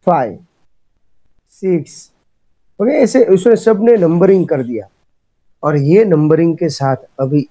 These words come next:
ये word use करेगा। But next जो paragraph है ना, वो पूरा paragraph इससे बनेगा। फ़ाइव का meaning क्या हुआ? तो यहाँ पे लिखा होता है, "Five means what? Four।" तो देखो, ये जो पूरा paragraph है ना, ये,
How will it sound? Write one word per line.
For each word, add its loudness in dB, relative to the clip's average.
ये 0
word 0
use -6
करेगा। -8
But -6
next -2
जो 2
paragraph 0
है 0
ना, -6
वो -4
पूरा -2
paragraph -2
इससे -4
बनेगा। -2
फ़ाइव -2
का 0
meaning 2
क्या 2
हुआ? 2
तो -8
यहाँ -6
पे -2
लिखा -2
होता -2
है, -4
"Five 0
means 2
what? 4
Four।" -2
तो -6
देखो, 0
ये 2
जो 2
पूरा 0
paragraph 0
है 0
ना, -6
ये, -2